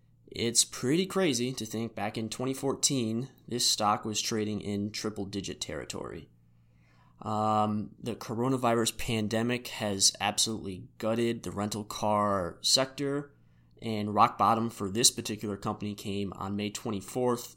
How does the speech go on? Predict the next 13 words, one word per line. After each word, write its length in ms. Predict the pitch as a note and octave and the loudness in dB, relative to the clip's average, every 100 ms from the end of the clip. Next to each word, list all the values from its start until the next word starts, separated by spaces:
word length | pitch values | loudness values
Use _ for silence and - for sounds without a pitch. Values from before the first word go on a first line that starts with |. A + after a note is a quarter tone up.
| _ | _
when 200 | A2 G2+ | -6 -4
they 120 | G2 | -4
filed 800 | F#2+ - - A2 A#2+ G2+ G#2 - | -8 -12 -2 2 4 2 -2 -10
for 320 | - G#2+ G2 | -6 -2 -2
Chapter 360 | - A2 - G#2 | -2 -4 -4 -4
eleven 300 | G2 G2 G2 | -4 -4 -6
bankruptcy. 720 | E2 D2+ - - - - - | -8 -12 -8 -4 -4 -6 -12
Yet 380 | - G#2 - - | -4 -2 -2 -2
somehow, 840 | - C3+ D3+ C3 A#2+ B2+ D#3+ - - | 2 2 2 2 2 2 0 -6 -6
on 400 | A2+ A2 G#2+ G2+ | 0 2 2 2
Friday, 720 | - A#2+ C3 A2 G#2+ B2+ - - - _ _ | 2 4 6 4 0 -2 -6 -20 -20 _ _
June 340 | - A2+ A#2 A#2 | -8 -4 -4 -4
twelfth, 580 | - B2 A2+ A2 - | 0 4 4 2 -4